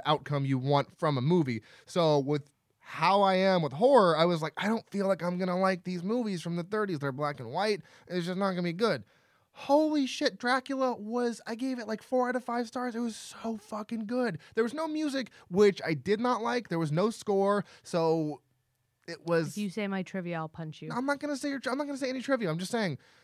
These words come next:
Speaker 1: there was no score, so it just kind of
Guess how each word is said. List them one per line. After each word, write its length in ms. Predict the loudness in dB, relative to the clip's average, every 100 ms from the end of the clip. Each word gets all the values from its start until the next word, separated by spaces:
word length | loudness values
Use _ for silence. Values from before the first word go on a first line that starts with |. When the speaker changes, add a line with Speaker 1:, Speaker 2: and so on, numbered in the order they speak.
| -2
Speaker 1:
there 80 | 0
was 100 | 2
no 120 | 0
score, 640 | -2 0 4 4 4 2 -4 _ -6
so 220 | -2 0
it 80 | -2
just 180 | -8 -4
kind 300 | 0 2 4
of 220 | 2